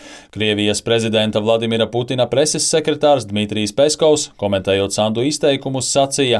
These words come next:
ka Krievijas karavīru izvešana nopietni destabilizētu situāciju Piedņestrā.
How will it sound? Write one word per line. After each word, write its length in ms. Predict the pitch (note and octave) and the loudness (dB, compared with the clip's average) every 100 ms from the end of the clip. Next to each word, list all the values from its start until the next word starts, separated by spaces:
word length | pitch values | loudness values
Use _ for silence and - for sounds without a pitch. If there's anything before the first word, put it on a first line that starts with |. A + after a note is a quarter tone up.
| G#2 | -2
ka 80 | F#2 | -6
Krievijas 500 | - B2+ D#3+ D#3+ D3+ | 0 0 2 0 -2
karavīru 460 | - A#2+ A2+ G#2+ A2 | 2 2 2 0 0
izvešana 540 | D3 D3+ C#3+ D3 C3+ G2+ | 0 0 0 0 -2 -2
nopietni 720 | G#2+ C#3 B2+ A#2+ A2+ A#2 A2+ | -4 -4 -2 0 0 0 0
destabilizētu 800 | C3 C#3+ A#2 G#2 G2 G#2+ G#2+ B2+ | 0 0 -2 0 0 0 0 -2
situāciju 800 | - D3 D3+ A#2 G2 F#2+ G2 F#2 | -2 0 2 2 2 0 -4 -4
Piedņestrā. 640 | A2+ G#2 G2 F#2 G2 F#2 | -2 -2 -2 -4 0 0